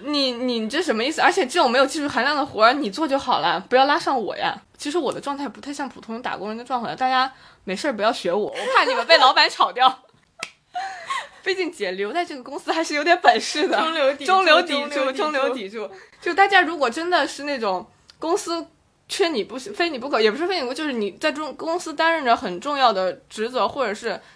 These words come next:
Speaker 1: 你们老板的确就是个废物的情况下，你可以这么语气态度非常强硬。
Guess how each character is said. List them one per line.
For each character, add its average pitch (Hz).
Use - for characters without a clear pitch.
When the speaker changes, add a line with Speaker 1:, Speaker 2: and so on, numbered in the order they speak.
Speaker 1:
你 -
们 196
老 -
板 190
的 196
确 262
就 262
是 262
个 -
废 330
物 196
的 185
情 180
况 185
下， 202
你 214
可 302
以 262
这 254
么 226
语 226
气 285
态 302
度 240
非 311
常 -
强 185
硬。 190